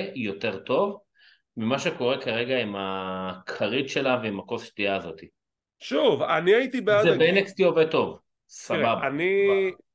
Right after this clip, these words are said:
Speaker 2: שוב, אני בעד הגימיק, אני חושב שהוא עובד טוב, כל עוד היא נשארת במתכונת של בדיוק כמו אורנג' קאסדי, שהיא, שהיא לא, שהיא לא עושה, אה, היאבקות רצינית לצורך העניין.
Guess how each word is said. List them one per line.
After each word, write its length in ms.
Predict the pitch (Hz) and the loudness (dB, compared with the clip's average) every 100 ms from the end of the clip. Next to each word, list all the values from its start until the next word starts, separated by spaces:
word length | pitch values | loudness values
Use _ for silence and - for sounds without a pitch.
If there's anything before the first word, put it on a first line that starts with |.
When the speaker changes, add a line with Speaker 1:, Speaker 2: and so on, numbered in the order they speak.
| _ - | _ -6
Speaker 2:
שוב, 280 | 190 151 | -2 -2
אני 240 | 151 151 190 | -2 -2 0
בעד 280 | 190 190 180 | 0 0 -4
הגימיק, 500 | 135 160 165 165 151 | -6 -6 -4 -4 -6
אני 160 | 135 | -8
חושב 160 | 110 156 | -8 -8
שהוא 180 | 175 147 | -4 0
עובד 180 | 139 | 0
טוב, 280 | 147 160 156 - | 2 0 -2 -2
כל 140 | 170 | -4
עוד 100 | 165 | -2
היא 80 | 156 | -6
נשארת 340 | 143 160 156 | -6 -6 -4
במתכונת 440 | 139 139 - 160 151 | -4 -6 -6 -6 -6
של 100 | 135 | -12
בדיוק 440 | 123 127 147 175 | -12 -12 -12 -6
כמו 100 | 175 | -4
אורנג' 280 | 170 156 147 | -2 -2 -4
קאסדי, 420 | 170 156 165 151 | -6 -6 -8 -12
שהיא, 280 | - 156 135 143 _ _ _ - - 156 | -12 -14 -14 -18 _ _ _ -16 -16 -14
שהיא 260 | - 165 | -8 -4
לא, 160 | 156 147 | -4 -6
שהיא 360 | - 175 151 143 | -14 -8 -4 -4
לא 280 | 151 160 160 | -4 -2 2
עושה, 760 | 165 170 - 175 170 165 160 156 | 0 0 -2 0 0 0 0 -2
אה, 220 | 147 143 139 _ _ | -2 -4 -6 _ _
היאבקות 500 | 151 147 - 180 175 | -2 -2 -2 -4 -2
רצינית 580 | 170 165 - 143 156 170 | -4 -6 -10 -6 -4 -4
לצורך 420 | 180 202 202 202 | -6 -2 -4 -2
העניין. 400 | 208 202 214 220 | -4 0 0 0